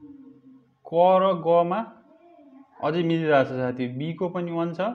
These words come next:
बीको पनि वान छ। त्यसकारण अब ख चाहिँ रङ भइसक्यो। क र गमा हामी अप्सन छान्नुपर्ने हुन्छ। अब त्यसै गरी यहाँ हेरौँ, सी सिलोन, सीको सिलोन चाहिँ कसको नयाँ नाम हो? श्रीलङ्काको, सीको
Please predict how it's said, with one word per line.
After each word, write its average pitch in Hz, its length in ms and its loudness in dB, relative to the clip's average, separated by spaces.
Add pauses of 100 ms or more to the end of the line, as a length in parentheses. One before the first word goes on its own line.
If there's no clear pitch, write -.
(140)
बीको 160 300 -6
पनि 170 220 -8
वान 135 180 -6
छ। 131 140 -6
त्यसकारण 160 520 -6 (600)
अब 156 100 -6 (600)
ख 165 260 4
चाहिँ 185 220 -4
रङ 175 240 2
भइसक्यो। 131 360 -2 (200)
क - 100 -14 (200)
र 180 80 0 (120)
गमा 160 360 -2 (120)
हामी 147 240 -8
अप्सन 151 320 -6
छान्नुपर्ने 143 520 -2
हुन्छ। 135 200 -2
अब 151 260 -8
त्यसै 151 280 -8
गरी 151 200 -2
यहाँ 139 300 -10
हेरौँ, 127 300 -4 (580)
सी 185 360 -4
सिलोन, 170 600 0
सीको 180 460 -6 (1500)
सिलोन 185 440 -2 (220)
चाहिँ 180 880 -12
कसको 160 360 -8
नयाँ 170 240 -2
नाम 175 220 -2
हो? 220 200 -6
श्रीलङ्काको, 147 800 0
सीको 175 480 -6